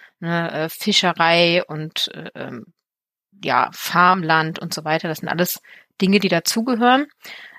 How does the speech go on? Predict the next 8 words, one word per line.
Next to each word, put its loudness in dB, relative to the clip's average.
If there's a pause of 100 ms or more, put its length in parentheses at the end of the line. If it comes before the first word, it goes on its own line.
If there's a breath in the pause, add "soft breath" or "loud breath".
Es -4
gibt -4
aber 2
zwei, 2 (180)
äh, -16
Kategorien 0
von 0
Existenzgrundlagen, -2